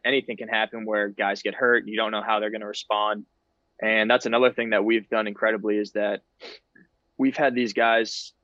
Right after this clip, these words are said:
that have come up from the minors that we've traded for that, you know, whatever situation has arose, the person who's come in has stepped up. And it's been so fun to watch. And,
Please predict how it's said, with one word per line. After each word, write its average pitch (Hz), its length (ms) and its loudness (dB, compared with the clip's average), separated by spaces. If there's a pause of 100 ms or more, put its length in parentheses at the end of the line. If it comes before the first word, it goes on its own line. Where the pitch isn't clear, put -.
that 104 180 -2
have 110 380 -2
come 110 180 -6
up 110 180 -4
from 101 140 -8
the 98 80 -8
minors 151 380 0
that 90 100 -4
we've 92 160 -6
traded 156 400 0
for 139 300 0
that, 104 340 -6 (400)
you 107 140 -12
know, 104 140 -4
whatever 123 400 4
situation 113 600 -2
has 104 160 -4
arose, 104 600 0 (640)
the 113 160 -2
person 127 400 0
who's 113 240 -2
come 107 260 0
in 104 140 2
has 104 180 -4
stepped - 300 -6
up. - 200 -10 (140)
And 98 220 2
it's 92 160 -2
been 98 280 0
so 113 220 4
fun 110 240 2
to 101 80 2
watch. 95 460 4
And, 85 240 -10